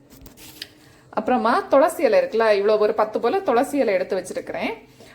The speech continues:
அப்புறமா நம்ம வந்து இந்த கற்பூரவள்ளி இலை இருக்குல்ல, இதுலயுமே ஒரு அஞ்சு இலை எடுத்துக்கோங்க. அஹ், வெத்தலை இருக்குல்ல, வெத்தலை வந்து ஒரு ரெண்டு வெத்தலை எடுத்திருக்கேன். இது நம்ம வீட்ல நிக்குது. So அதுல தான் எடுத்திருக்கேன். இந்த மாதிரி வா-,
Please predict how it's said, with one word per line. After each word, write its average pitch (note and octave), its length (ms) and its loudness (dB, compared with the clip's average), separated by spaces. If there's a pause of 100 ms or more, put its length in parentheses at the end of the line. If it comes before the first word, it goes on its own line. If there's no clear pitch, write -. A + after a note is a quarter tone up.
(120)
அப்புறமா B3 400 0 (240)
நம்ம A#3 260 0
வந்து A#3 240 -2 (300)
இந்த F3+ 200 -4
கற்பூரவள்ளி B3 600 0
இலை G3 200 2
இருக்குல்ல, F#3+ 300 -2 (260)
இதுலயுமே B3 420 -2
ஒரு B3 160 0
அஞ்சு G#3+ 260 0
இலை A3+ 160 0
எடுத்துக்கோங்க. G3+ 520 -4 (680)
அஹ், A3+ 280 -2 (120)
வெத்தலை B3 380 0
இருக்குல்ல, A3 300 2
வெத்தலை A3 280 0
வந்து B3+ 180 2
ஒரு B3 100 2
ரெண்டு A3+ 220 -2
வெத்தலை B3+ 260 -2
எடுத்திருக்கேன். G3+ 360 -4
இது A3+ 120 -4
நம்ம G#3 160 -2
வீட்ல A3+ 260 -2
நிக்குது. G3+ 400 -2
So G4 140 -2
அதுல G#3+ 220 0
தான் A3+ 140 -2
எடுத்திருக்கேன். G3 320 -4
இந்த A3+ 100 -2
மாதிரி G3+ 320 -2
வா-, G#3 180 0